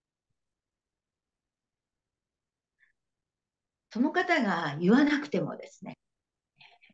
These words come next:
ベストセラーにならなくても、当然聖書は面白くて、興味深くて、そして無限の可能性を持っ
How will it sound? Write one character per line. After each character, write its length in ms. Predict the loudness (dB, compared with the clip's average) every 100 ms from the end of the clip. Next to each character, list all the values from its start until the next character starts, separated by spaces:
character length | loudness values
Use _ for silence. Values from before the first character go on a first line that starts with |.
| _ -10
ベ 60 |
ス 100 | -4
ト 80 | -2
セ 140 | 2 2
ラ 80 |
ー 120 | 2 0
に 60 |
な 80 | -2
ら 140 | -2
な 100 | -2
く 100 | -4
て 120 | -8 -10
も、 160 | -10 -16 _ _
当 140 | 2 4 2 2
然 320 | 4 4 0 -6 _ _ _ -2
聖 240 | 2 4
書 180 | 4 2
は 180 | 4 4
面 200 | 4 2
白 300 | 0 -4 -4
く 60 |
て、 260 | -8 -12 -12 _ _ _ _ _ -2
興 320 | 2 4 4
味 160 | 4
深 240 | 2 0 0
く 100 | -4
て、 260 | -12 -12 -16 _ _ _ _
そ 140 | 0
し 80 | 4
て 100 | 4
無 120 | 6
限 240 | 4 4 2
の 140 | -2
可 160 | -2 0
能 180 | 0
性 220 | -2 -2 0
を 100 | 0
持 100 |
っ 60 | 0